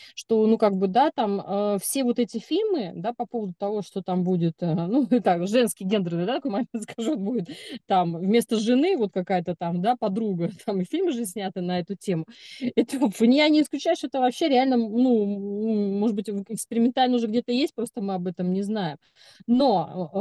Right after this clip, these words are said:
возвращаясь к нашим, ну, как бы, людям, которые ходят,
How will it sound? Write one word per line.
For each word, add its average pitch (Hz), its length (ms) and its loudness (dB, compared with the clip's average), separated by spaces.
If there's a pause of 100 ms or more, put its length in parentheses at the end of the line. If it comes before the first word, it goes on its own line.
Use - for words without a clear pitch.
возвращаясь 240 640 2
к - 60 -8
нашим, 254 480 -2
ну, 254 100 -2
как 208 120 -10
бы, 180 380 -2
людям, 233 460 2
которые 233 440 0
ходят, 226 260 0